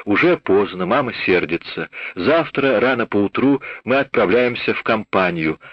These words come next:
В следующем письме я, наконец, отвечу на ваше длинное и прекрасное письмо, письмо настоящего друга,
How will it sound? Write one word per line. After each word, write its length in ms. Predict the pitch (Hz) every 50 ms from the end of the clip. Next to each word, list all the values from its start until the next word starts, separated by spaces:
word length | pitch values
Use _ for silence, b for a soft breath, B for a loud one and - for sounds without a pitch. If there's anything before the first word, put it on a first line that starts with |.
| B B B -
В 60 | -
следующем 600 | - 95 90 87 82 90 92 - - - 104 90
письме 520 | - - - - - 120 151 165 160 147 - _ B B B B -
я, 180 | 101 131 147
наконец, 480 | 139 127 - - 95 104 120 120 - -
отвечу 500 | - 107 - - 104 117 120 113 104 98
на 120 | 87 87
ваше 240 | 92 92 87 - 92
длинное 580 | 80 82 87 110 117 110 107 98 95 92 90 92
и 120 | - -
прекрасное 640 | - - 95 - - 92 90 85 - - 87 82 80
письмо, 460 | - 85 - - 113 135 160 156 B B B B B B
письмо 360 | - 101 - - 123 131 131
настоящего 680 | 113 101 - - 104 92 85 80 - - - - 78 82
друга, 420 | 78 - 143 185 175 151 165 147